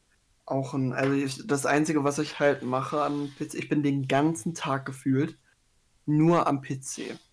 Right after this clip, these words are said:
Und das, das liegt dann zwar natürlich Schule und neben der Schule ist so, ah, ich will immer rausgehen, aber irgendwie ist niemand dabei. Ich war neulich vielleicht ganz alleine draußen, ruf Marek an, frag so: „Willst du rauskommen?“ „Nee, das geht gerade nicht.“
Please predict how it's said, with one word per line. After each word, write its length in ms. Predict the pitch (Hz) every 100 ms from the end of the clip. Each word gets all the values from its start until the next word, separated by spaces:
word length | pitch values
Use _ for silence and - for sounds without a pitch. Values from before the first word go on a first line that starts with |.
| _ _ _ -
Und 120 | 139
das, 300 | 147 - -
das 220 | 156 131
liegt 120 | 156
dann 80 | 165
zwar 160 | 165 147 135
natürlich 360 | 135 131 143
Schule 560 | - - 143 156 175 180 _ _ -
und 360 | 165 139 -
neben 260 | 135 143 156
der 100 | 143
Schule 400 | - 147 151 156
ist 200 | 143 -
so, 280 | 147 147 151 - - _ _ _ _ _ _ _ -
ah, 280 | 151 143 156 143
ich 180 | 139
will 120 | 156 170
immer 380 | 156 147 139
rausgehen, 840 | 127 143 175 170 - 190 185 180 175
aber 320 | 165 143 156 143
irgendwie 360 | 156 165 165
ist 200 | 151 147
niemand 560 | 143 147 175 190 180 170
dabei. 300 | 156 139 185 160
Ich 160 | 135 165
war 80 |
neulich 200 | 170 180 -
vielleicht 180 | 156
ganz 240 | 151 160 165
alleine 280 | 147 151 135
draußen, 640 | - - 143 - 190 196 - - -
ruf 140 | 143 131
Marek 260 | 131 143
an, 80 | 135
frag 200 | 131 -
so: 160 | - -
„Willst 160 | 120 135
du 40 |
rauskommen?“ 480 | 135 139 135 135 135
„Nee, 260 | 143 147
das 220 | 135 131 131
geht 240 | 143 143
gerade 300 | 139 135 135
nicht.“ 340 | 135 135 131